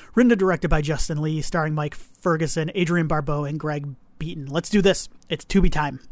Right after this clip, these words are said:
with Tim. I'm gonna give you five recommendations. This is a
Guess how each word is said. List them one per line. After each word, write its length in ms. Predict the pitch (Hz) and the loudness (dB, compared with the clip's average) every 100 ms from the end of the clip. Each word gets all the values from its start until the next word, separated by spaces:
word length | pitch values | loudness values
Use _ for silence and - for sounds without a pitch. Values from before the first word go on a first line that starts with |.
| - - - | -20 -20 -10
with 300 | 175 151 - | -4 -4 -4
Tim. 260 | - 170 139 | 0 0 0
I'm 100 | 156 | -2
gonna 140 | 190 | -2
give 180 | 170 165 | 0 -2
you 120 | 156 | -2
five 520 | 151 - 151 170 170 156 | -6 -2 2 2 2 0
recommendations. 840 | 156 151 151 147 143 156 - 123 | -4 -4 -6 -4 -4 -4 -4 -6
This 160 | 190 | -6
is 60 | 185 | -2
a 120 | 170 | -4